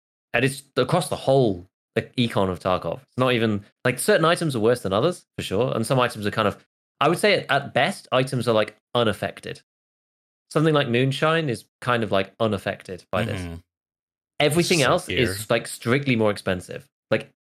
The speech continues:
Speaker 1: like, piles of meds, like, anything, like, anything medical, any gear, uh, crafting inputs. Like,
Speaker 2: Right,
Speaker 1: it's, it's
Speaker 2: right.
Speaker 1: just, like, it's so broad. It's crazy. It's crazy how this has worked.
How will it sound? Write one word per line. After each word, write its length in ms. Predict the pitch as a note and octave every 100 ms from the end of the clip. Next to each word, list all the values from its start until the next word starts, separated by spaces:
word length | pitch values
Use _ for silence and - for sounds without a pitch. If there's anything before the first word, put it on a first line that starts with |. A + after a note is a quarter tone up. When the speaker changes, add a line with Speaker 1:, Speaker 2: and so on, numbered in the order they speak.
| _ _ _ _ _ _ -
Speaker 1:
like, 240 | G2 -
piles 360 | - C#3+ D3 C#3
of 80 | C#3
meds, 480 | B2 B2 B2 - - _ _ _ _ _ _
like, 240 | G#2 G2+ -
anything, 520 | B2+ B2+ C3+ C3 A#2+ -
like, 140 | G2 G2
anything 380 | B2 B2+ C3 B2+
medical, 600 | B2 A#2 A#2+ A2 A2 - _ _ _ _
any 280 | C#3 C#3+ D3
gear, 520 | C#3 C3+ C3+ C3+ C3 _ _ _ -
uh, 220 | G#2 F#2+ F#2
crafting 480 | - D3 C#3 D3 C3
inputs. 600 | B2+ - B2+ - - - _
Like, 200 | - G#2 F#2+
Speaker 2:
Right, 260 | F2+ E2
Speaker 1:
it's, 160 | G#2+ -
it's 60 | D3+
Speaker 2:
right. 60 | E2+
Speaker 1:
just, 140 | D3+
like, 200 | D3+ C#3+ -
it's 140 | C#3
so 420 | - - C#3+ D#3
broad. 480 | C#3 G2+ G2+ C#3 -
It's 200 | - B2
crazy. 500 | - A#2 A2+ C#3+ F#2
It's 120 | G#2+ -
crazy 260 | B2+ A#2
how 80 | G#2+
this 140 | G2
has 80 | E2+
worked. 260 | F#2 F2+